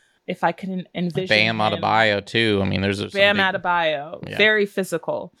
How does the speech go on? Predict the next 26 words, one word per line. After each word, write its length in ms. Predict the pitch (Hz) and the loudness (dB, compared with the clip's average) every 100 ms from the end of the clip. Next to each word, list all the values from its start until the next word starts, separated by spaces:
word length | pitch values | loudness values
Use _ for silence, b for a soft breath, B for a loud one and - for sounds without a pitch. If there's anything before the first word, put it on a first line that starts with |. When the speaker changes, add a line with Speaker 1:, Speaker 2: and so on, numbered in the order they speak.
| B | B
Speaker 2:
He'd 160 | 139 185 | 0 2
work 220 | 165 - | 2 0
in 80 | 151 | 0
Speaker 1:
Yeah. 140 | 226 | 0
Speaker 2:
small 180 | 180 127 | 2 2
ball 280 | 120 113 107 | 2 2 2
lineups 460 | 104 101 95 - 117 | 0 0 -2 -4 0
more 360 | 104 98 95 | 4 4 4
if 100 | 90 | 2
there 160 | 107 104 | 2 2
are 60 | |
small, 600 | 95 117 107 104 104 107 - | 2 0 0 4 4 2 -4
small 280 | - 135 | -2 2
ball 160 | 131 120 | 2 0
situations 680 | 127 - 110 110 104 107 101 | -2 -2 2 2 2 -4 -4
where 60 | |
you 40 | 104 | -4
can 140 | 101 | -2
stretch 400 | - - 107 - | 0 2 2 0
the 80 | - | -6
floor 280 | - 101 95 | 0 2 2
with 120 | 101 | 0
him. 160 | 101 | 0
But 80 | 101 | 0
you're 180 | 107 110 | 2 2
right. 240 | 117 101 | 4 2